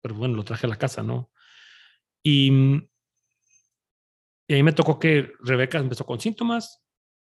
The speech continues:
y, pues, luego, luego cubrebocas y, eh, y aislarla. Y luego al día siguiente eh, Benjamín empezó con síntomas, eh, pero muy leve, o sea,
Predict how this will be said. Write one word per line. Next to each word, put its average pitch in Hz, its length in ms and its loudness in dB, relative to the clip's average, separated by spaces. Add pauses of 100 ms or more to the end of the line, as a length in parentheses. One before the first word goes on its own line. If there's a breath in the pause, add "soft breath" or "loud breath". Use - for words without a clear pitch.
(180)
y, 127 440 -2
pues, 120 180 -6
luego, 123 160 0
luego 135 180 0
cubrebocas 135 720 -2
y, 113 220 -8
eh, - 240 -18 (640)
y 110 600 -8
aislarla. 165 840 -2 (480)
Y 131 120 -4
luego 131 520 2
al 131 100 0
día 135 120 -2
siguiente 135 800 -6 (1500)
eh, 117 480 -6
Benjamín 135 1120 -2
empezó 151 360 -8
con 160 260 -4
síntomas, 170 720 -8 (540)
eh, 110 520 -10 (220)
pero 127 160 0
muy 151 140 4
leve, 135 480 4 (160)
o 117 60 -14
sea, 113 200 -8